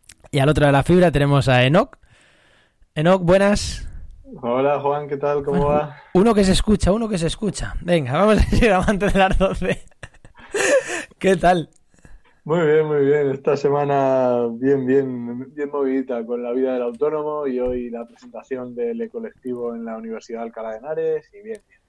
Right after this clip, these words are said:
Speaker 2: ¿Y tú qué tal?
Speaker 1: Bueno, yo esta semana, pues, bueno, de hecho, más que esta semana, eh, bastante liado con, con temas del departamento este de la Universidad de Cádiz donde colaboro,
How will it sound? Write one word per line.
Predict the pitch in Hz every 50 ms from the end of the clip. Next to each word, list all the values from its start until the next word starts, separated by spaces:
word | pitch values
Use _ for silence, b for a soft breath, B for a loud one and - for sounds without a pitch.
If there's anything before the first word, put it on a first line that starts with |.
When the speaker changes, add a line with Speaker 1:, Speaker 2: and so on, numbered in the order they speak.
| _ _ -
Speaker 2:
¿Y | 120
tú | 117 139 139
qué | 139
tal? | 120 117 107 - - _ _ _ _ _
Speaker 1:
Bueno, | - 151 170 170 165 170
yo | 156 143 151
esta | 156 - - 160 139
semana, | - 151 139 143 156 160 165 165 127
pues, | 120 113 113 - -
bueno, | - 139 156 - -
de | - 135 139
hecho, | 139 - 190
más | 180 156 151 -
que | -
esta | 175 151 - 156
semana, | 143 147 156 180 - _ - 135
eh, | 127 120 120 120 117
bastante | 123 135 135 131 131 135 - - - 143 147 196
liado | 180 175 151 147 165 196
con, | 208 175 151 135 135
con | 123 123 123 123 113
temas | 131 131 131
del | 127 127
departamento | 127 120 117 120 117 120 117 123 131 123 131
este | 123 - -
de | 123 117
la | 120
Universidad | 120 117 117 - 123 120
de | 117 117
Cádiz | - 113 117 120
donde | 117 113 113 110
colaboro, | - 110 107 104 110 127 165 -